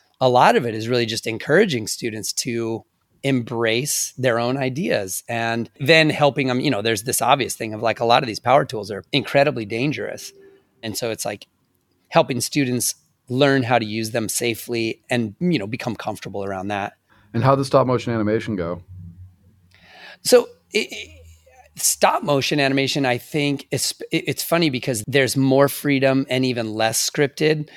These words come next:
Speaker 1: But I think there's also, in a weird way, you know, when you're building something, it has to end up as this something versus when you're making stop motion. I don't think there's that same sense of, like, "Oh man, if this doesn't end up,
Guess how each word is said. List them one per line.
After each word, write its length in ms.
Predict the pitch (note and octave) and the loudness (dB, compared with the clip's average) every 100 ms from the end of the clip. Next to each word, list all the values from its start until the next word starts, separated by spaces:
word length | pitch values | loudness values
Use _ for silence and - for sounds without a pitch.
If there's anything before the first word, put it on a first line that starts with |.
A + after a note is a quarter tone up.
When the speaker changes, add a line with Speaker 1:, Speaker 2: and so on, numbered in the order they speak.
| - - - - | -20 -20 -20 -10
Speaker 1:
But 180 | G2+ D3 | 2 4
I 100 | B2+ | 4
think 300 | - C#3+ C#3 | 2 -2 0
there's 280 | C3+ B2 A#2 | 2 2 4
also, 600 | C3 B2 - B2 A#2 A2 - - | 2 2 0 0 0 -2 -6 0
in 80 | D3 | 2
a 80 | |
weird 260 | C3+ D3+ C#3 | 4 2 2
way, 160 | B2+ A#2+ | 4 2
you 120 | A#2 | 2
know, 100 | A2+ | -2
when 120 | A#2 | -2
you're 100 | G#2+ | -4
building 460 | G2 B2+ C#3+ C#3+ B2+ | -4 0 2 2 0
something, 500 | - A2+ - A2+ A2+ | 0 -4 -4 -4 -2
it 140 | A2+ | -2
has 220 | A#2+ A#2+ - | 0 -2 -2
to 140 | - | -2
end 160 | B2 A2+ | -2 -2
up 160 | G#2+ | -2
as 200 | A2+ G2+ | -4 -6
this 160 | G2+ - | -6 -6
something 600 | - G#2+ G2+ C3+ C3+ D#3 _ - _ | -6 -8 -6 -6 -4 -6 _ -20 _
versus 280 | C#3+ B2+ C3+ | -4 -2 0
when 140 | B2 C#3 | 2 2
you're 120 | B2+ | 2
making 280 | C3 B2+ G#2+ | 0 -2 -2
stop 300 | - C3+ - | 2 2 0
motion. 580 | A2+ A2+ A#2 G#2 G2+ - - | -6 -4 -6 -8 -10 -8 0
I 100 | D3 | 2
don't 180 | D#3 D3 | 2 2
think 200 | D#3+ - | -2 2
there's 180 | C#3 | 0
that 180 | A#2 A#2+ | 2 0
same 300 | - C#3+ A#2 | 0 0 0
sense 400 | - C#3 A#2+ G#2+ | 0 2 2 0
of, 140 | B2 A2+ | -6 -6
like, 200 | G#2 G#3 | -6 -2
"Oh 200 | G3+ B2 | -2 2
man, 200 | D3 B2 | 2 0
if 100 | - | -2
this 140 | D#3 | -6
doesn't 300 | - C3+ A#2+ | -2 -4 -2
end 180 | B2 B2+ | 0 2
up, 140 | B2 | 2